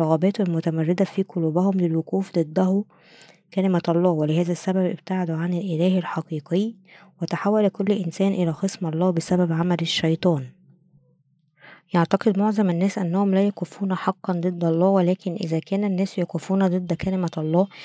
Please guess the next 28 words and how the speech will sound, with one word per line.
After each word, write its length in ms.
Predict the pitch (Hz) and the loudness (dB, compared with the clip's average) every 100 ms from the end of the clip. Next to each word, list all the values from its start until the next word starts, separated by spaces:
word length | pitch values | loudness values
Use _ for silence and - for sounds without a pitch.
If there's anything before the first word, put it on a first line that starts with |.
| - - | -20 -4
فهذا 360 | 170 160 196 185 | 0 2 4 4
هو 160 | 196 | 4
الدليل 360 | 175 165 160 196 | 2 0 0 2
الذي 280 | 180 156 160 | 2 0 0
يدل 260 | 165 196 | 0 0
على 260 | 185 160 180 | 0 0 -2
أنهم 320 | 160 180 190 | 0 2 2
يقفون 480 | 165 156 - 185 180 | 2 2 2 2 2
ضد 260 | 175 180 | 2 -2
الله 260 | 165 156 190 | 0 2 2
نفسه. 460 | 175 156 - 190 185 | 2 -2 -2 0 2
عندما 420 | 165 160 165 165 | 0 0 0 2
يرغب 280 | 196 180 165 | 2 0 -2
قلب 260 | - 185 170 | 0 0 2
المرء 400 | 156 175 190 185 | 0 0 0 -2
في 240 | - 160 | -2 -2
رفض 320 | 156 175 175 165 | 0 0 -2 -4
ومعارضة 540 | 156 160 180 185 175 - | -2 2 2 2 -2 -2
كلمة 320 | 180 180 170 - | -2 0 -2 0
الله 360 | 156 160 185 196 - - - | 0 4 4 2 -4 -12 -4
المكتوبة، 520 | 170 165 156 - 202 | -2 -2 -2 0 2
فإن 280 | 196 180 170 | 2 0 0
هذه 320 | 160 156 175 | 0 2 2
الرغبة 380 | 185 175 185 180 | 2 0 0 0
نفسها 420 | 160 147 - 185 | -2 -4 0 0
توضح 520 | 180 156 180 180 - 165 | 0 -2 -2 -4 -6 -4
أن 140 | 151 | -4
الشخص 460 | 147 - 180 - | -4 -2 -4 -4